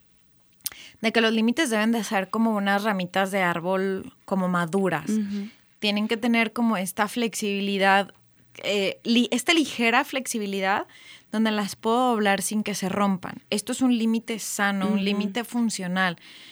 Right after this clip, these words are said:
Speaker 1: Luego están estos límites... Eh, como muy laxos,
Speaker 2: Ujú.
Speaker 1: que sería como la ramita inmadura del arbolito, o sea, que le puede hacer lo que sea y se va a romper,
Speaker 2: Ujú.
Speaker 1: porque está totalmente inmaduro.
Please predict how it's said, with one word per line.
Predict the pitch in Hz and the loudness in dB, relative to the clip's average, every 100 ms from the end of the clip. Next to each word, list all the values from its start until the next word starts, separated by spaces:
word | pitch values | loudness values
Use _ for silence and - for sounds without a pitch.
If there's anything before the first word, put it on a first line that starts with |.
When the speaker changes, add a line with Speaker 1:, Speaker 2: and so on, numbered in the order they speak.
| - - | -14 0
Speaker 1:
Luego | 220 226 | 2 2
están | 226 254 240 | 0 2 0
estos | 240 233 | 0 0
límites... | 226 220 220 214 220 214 208 - 190 | 0 2 0 0 0 0 -4 -8 -4
Eh, | 185 180 175 175 165 - _ _ _ _ _ _ _ | -2 0 -2 -4 -8 -16 _ _ _ _ _ _ _
como | - 220 208 | 0 2 4
muy | 208 214 220 226 226 | 4 2 2 2 2
laxos, | 226 214 - 302 370 - 208 | 2 2 0 0 0 -2 -6
Speaker 2:
Ujú. | 196 208 226 | -4 -6 -4
Speaker 1:
que | 233 | -2
sería | 208 190 | 0 0
como | 185 226 | 0 0
la | 220 | 0
ramita | 196 180 190 - 202 202 185 - | 0 -2 -2 -2 0 2 0 -2
inmadura | 220 208 196 180 180 190 208 302 | 0 0 0 0 0 0 0 0
del | 285 196 180 | -2 -2 -2
arbolito, | 175 175 185 - - | -4 -4 -6 -6 -8
o | 214 | -6
sea, | 185 | -6
que | 170 | -4
le | 180 | -4
puede | 180 202 | 2 2
hacer | 208 233 | 2 -2
lo | 240 240 | -2 -4
que | 202 | -6
sea | - 196 208 220 | -4 -2 -2 -2
y | 214 160 - - _ - | -4 -8 -12 -18 _ -12
se | - | 0
va | 226 | 2
a | |
romper, | 285 320 427 294 | 2 0 -2 -2
Speaker 2:
Ujú. | 226 208 247 269 | -2 0 0 0
Speaker 1:
porque | 226 226 | -4 -4
está | 202 226 | -4 -4
totalmente | 220 214 226 226 214 208 | -4 -4 -2 0 0 -2
inmaduro. | 202 214 220 151 | -2 -2 -2 -4